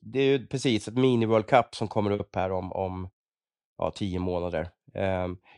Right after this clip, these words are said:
ja, men det är väl klart att man vill vara positiv mot förbundet. Eh, sedan, jag tror att det är tre anledningar. Kommande turneringar, man vill att, man vill bygga upp en bra relation med Sam Hallam.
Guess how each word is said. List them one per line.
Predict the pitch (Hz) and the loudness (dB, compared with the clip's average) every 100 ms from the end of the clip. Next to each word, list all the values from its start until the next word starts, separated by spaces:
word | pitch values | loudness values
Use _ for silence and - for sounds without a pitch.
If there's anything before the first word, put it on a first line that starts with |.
| - | 2
ja, | 123 | 2
men | 143 | 4
det | 165 | 4
är | |
väl | 175 | 4
klart | - 131 | 4 4
att | 131 120 _ | 2 -2 _
man | 117 117 113 - _ _ | 0 2 0 -6 _ _
vill | 110 120 110 104 - _ | -2 0 0 -4 -12 _
vara | 107 117 | 2 2
positiv | - 147 - - 113 101 | 2 -2 -4 -2 -2 -2
mot | 110 101 | -6 -6
förbundet. | - 120 151 135 113 - - _ _ _ _ 107 | -4 2 4 4 0 -2 -12 _ _ _ _ -2
Eh, | 107 101 98 | 0 0 -2
sedan, | 95 139 135 139 | 0 4 4 4
jag | 147 | 2
tror | 196 | 4
att | 170 | 2
det | 143 | 2
är | |
tre | - 165 135 | 0 0 2
anledningar. | 113 107 101 101 107 123 - _ _ _ _ | 0 -2 -4 0 2 2 -4 _ _ _ _
Kommande | 165 160 170 175 | 4 6 4 4
turneringar, | 156 113 107 113 123 139 | 2 4 6 6 4 2
man | - 123 120 | 0 2 2
vill | 113 113 113 - _ _ _ - | 2 -2 -2 -8 _ _ _ -2
att, | 107 - _ - - | -2 -2 _ -20 -6
man | 107 131 | 2 2
vill | 120 | 2
bygga | 120 117 | 0 0
upp | 110 | 0
en | 104 | 2
bra | 110 | 2
relation | 101 101 127 131 117 | 2 2 2 0 -2
med | 104 | -2
Sam | 104 101 | 0 0
Hallam. | 101 107 139 | 2 4 4